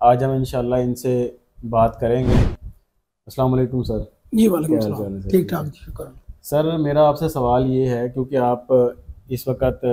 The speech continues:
Speaker 1: जिस यूनिवर्सिटी के अंदर मौजूद हैं, यहाँ पर तकरीबन हर किस्म के सब्जेक्ट के ऊपर काम हो रहा है,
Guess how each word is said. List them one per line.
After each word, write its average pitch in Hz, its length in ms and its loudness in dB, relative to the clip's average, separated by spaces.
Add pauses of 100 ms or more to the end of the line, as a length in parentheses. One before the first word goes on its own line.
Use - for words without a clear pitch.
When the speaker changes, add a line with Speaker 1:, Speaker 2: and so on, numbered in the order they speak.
(300)
Speaker 1:
जिस 120 280 -4 (380)
यूनिवर्सिटी 135 520 -2
के 151 60 -8
अंदर 135 180 -4
मौजूद 123 440 -2
हैं, 131 80 -2
यहाँ 120 300 -6
पर 127 220 -4 (280)
तकरीबन 156 560 0
हर 151 140 -4
किस्म 143 300 -10
के 131 100 -6
सब्जेक्ट 120 400 -8
के 123 60 -12
ऊपर 117 240 -10
काम 107 240 -10
हो 98 180 -14
रहा 85 80 -20
है, - 260 -20